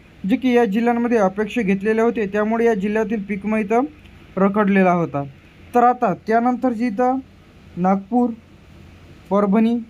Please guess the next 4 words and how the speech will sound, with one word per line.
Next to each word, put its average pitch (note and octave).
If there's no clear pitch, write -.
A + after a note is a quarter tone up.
जालना, G#3+
कोल्हापूर, G#3
अकोला, A3
धाराशिव G3+